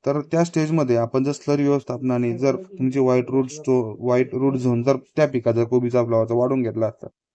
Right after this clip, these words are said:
तर हा प्रॉब्लेम आला नसता. जर रॉट आला नसता, तर वर पिवळे पानं दिसले, त्यामुळे बुरशीजन्य रोगाचा प्रादुर्भाव झाला नसता. ह्या काही दोन तीन गोष्टी आहेत, तर त्याच्यामध्ये सध्या स्लरीचं प्रमाण सगळ्या पिकांमध्ये वाढवा, टोमॅटोमध्ये वाढवा, कोबीत वाढवा, फ्लॉवरमध्ये वाढवा, सगळ्या पिकांमध्ये वाढवा. आणि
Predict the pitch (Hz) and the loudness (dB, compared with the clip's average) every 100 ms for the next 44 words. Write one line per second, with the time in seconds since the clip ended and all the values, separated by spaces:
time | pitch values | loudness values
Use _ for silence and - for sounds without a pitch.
0 | _ 165 170 165 160 151 135 127 123 - | _ 2 4 4 4 4 2 2 -2 -8
1 | 123 _ _ _ _ 143 151 156 156 156 | -14 _ _ _ _ 4 4 6 4 4
2 | 151 160 147 151 147 147 147 139 135 131 | 2 0 2 2 2 2 4 4 2 -2
3 | 135 127 135 139 135 131 139 - 135 131 | -2 0 0 0 -2 -2 -4 0 0 2
4 | 131 127 131 123 123 135 156 175 143 131 | 2 2 2 0 0 2 2 2 0 -4
5 | - 131 165 _ _ - 147 156 175 165 | -8 -12 -14 _ _ -2 2 4 6 6
6 | 170 170 160 170 - 156 143 - _ _ | 6 4 4 2 2 0 0 -4 _ _
7 | _ _ - 135 147 165 156 151 156 151 | _ _ -4 -2 0 0 0 -2 -4 -4
8 | - 160 165 170 170 135 151 160 156 - | 0 2 4 4 2 0 2 2 0 -8
9 | - 156 175 160 147 139 127 123 117 127 | -4 4 4 6 2 2 2 0 0 -2
10 | 135 135 131 131 131 127 123 123 131 127 | 0 2 2 0 2 2 2 0 0 -2
11 | 127 123 117 117 - 123 120 120 120 117 | 0 0 2 0 0 0 0 0 2 2
12 | 113 120 _ _ _ - 147 139 139 131 | 0 -6 _ _ _ 2 2 4 2 2
13 | 131 123 120 135 147 165 | 2 0 0 0 2 2